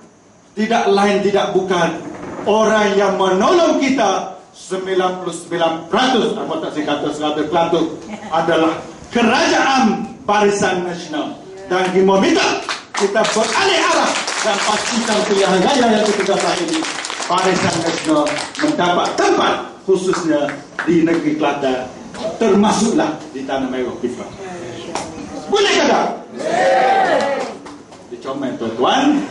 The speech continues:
hamba mari ni nak menyampaikan amanah. Kalau tidak ada majlis seumpama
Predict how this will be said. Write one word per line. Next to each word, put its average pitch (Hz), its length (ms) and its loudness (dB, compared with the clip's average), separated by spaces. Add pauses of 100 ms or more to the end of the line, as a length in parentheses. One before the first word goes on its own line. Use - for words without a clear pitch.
(520)
hamba 175 280 2 (140)
mari 185 400 2
ni 165 140 0 (1300)
nak 240 400 2 (320)
menyampaikan 208 1040 0 (880)
amanah. 233 760 2 (1080)
Kalau 208 240 4
tidak 226 320 2
ada 233 160 2
majlis 226 480 0
seumpama 226 480 4